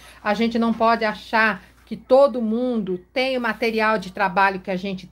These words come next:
tem, certo? Visando que eu tenho visto bastante dificuldade das meninas, é, em, em aprender a cortar os materiais, tá?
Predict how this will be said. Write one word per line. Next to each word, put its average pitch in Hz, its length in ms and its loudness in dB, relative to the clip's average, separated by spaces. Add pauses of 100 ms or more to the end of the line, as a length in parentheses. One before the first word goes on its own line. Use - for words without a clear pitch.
tem, 202 400 -4 (1040)
certo? 233 600 0
Visando 302 800 2
que 202 400 -4 (880)
eu 202 100 -10
tenho 247 160 0
visto 247 240 -4
bastante 277 540 0
dificuldade 220 720 0
das 208 240 -2
meninas, 190 720 -4 (100)
é, 190 240 -2
em, 214 300 -6
em 208 160 -4
aprender 208 320 -2
a 208 80 4
cortar 233 800 0 (600)
os 202 140 -6
materiais, 208 760 2
tá? 214 320 -2